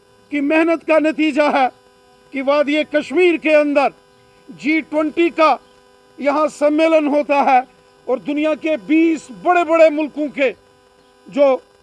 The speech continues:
बादशाह हैं, जो उनके प्राइम मिनिस्टर्स और प्रेसिडेंट हैं और जो उनके रिप्रेजेंटेटिव्स हैं, वो आज वादी कश्मीर का दौरा कर रहे हैं।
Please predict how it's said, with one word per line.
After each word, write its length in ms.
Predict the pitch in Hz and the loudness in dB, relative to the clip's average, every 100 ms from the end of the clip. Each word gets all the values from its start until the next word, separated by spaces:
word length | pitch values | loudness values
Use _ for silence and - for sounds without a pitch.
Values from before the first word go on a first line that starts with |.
| _ _ _ - 147 | _ _ _ -20 -6
बादशाह 500 | 254 294 - 330 339 | -2 -2 0 2 2
हैं, 240 | 277 262 | 0 -4
जो 140 | 202 285 | -4 -4
उनके 300 | 285 - 294 | -4 -4 -4
प्राइम 400 | - 294 320 311 | -2 0 0 0
मिनिस्टर्स 600 | 302 285 311 285 202 - _ _ _ - | -2 -4 -2 -2 -2 -14 _ _ _ -2
और 120 | 285 | -2
प्रेसिडेंट 560 | - 302 294 330 320 | -2 -4 -2 -2 -2
हैं 220 | 226 254 156 _ _ _ _ _ _ _ - | -2 -6 -8 _ _ _ _ _ _ _ -2
और 140 | 277 294 | 0 2
जो 140 | 311 | 0
उनके 280 | 302 277 311 | 0 0 0
रिप्रेजेंटेटिव्स 1040 | 311 262 330 285 339 285 339 - 330 254 | 0 -2 -2 0 -2 0 0 0 -2 0
हैं, 180 | 285 226 - _ _ _ _ _ _ - | -2 -4 -12 _ _ _ _ _ _ -6
वो 140 | 254 | 0
आज 260 | 285 285 233 | 2 0 0
वादी 440 | 269 277 254 285 | -2 0 0 -2
कश्मीर 520 | 277 262 - 294 294 | -2 -6 -4 -4 -4
का 160 | 240 269 | -4 -4
दौरा 300 | 247 254 254 | 0 0 0
कर 180 | 247 240 | -2 -4
रहे 280 | 233 247 240 | -2 -2 0
हैं। 300 | 294 330 | 0 0